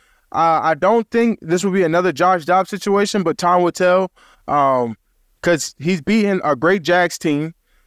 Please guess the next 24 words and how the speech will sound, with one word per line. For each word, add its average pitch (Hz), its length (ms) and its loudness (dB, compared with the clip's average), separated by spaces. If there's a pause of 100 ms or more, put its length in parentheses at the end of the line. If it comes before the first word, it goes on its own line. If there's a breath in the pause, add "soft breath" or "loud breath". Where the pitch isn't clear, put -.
(120)
He 160 140 -2
just 151 240 -2
beat 190 320 -2 (180 soft breath)
a 151 140 -4
pretty 202 240 0
good 185 180 0
Vikings 180 400 0
team. 151 340 -2 (520)
Um, 147 260 0
so 151 240 0
it, 170 60 -2
it'll 190 240 0
be 214 100 0
very 208 280 0
interesting 202 360 -2
to 185 100 0
see. 123 280 -2 (680 soft breath)
Getting 220 240 2
to 220 100 -4
the 190 80 0
Browns 196 400 0
against 196 260 -4
the 180 80 -4
Bears. 185 500 0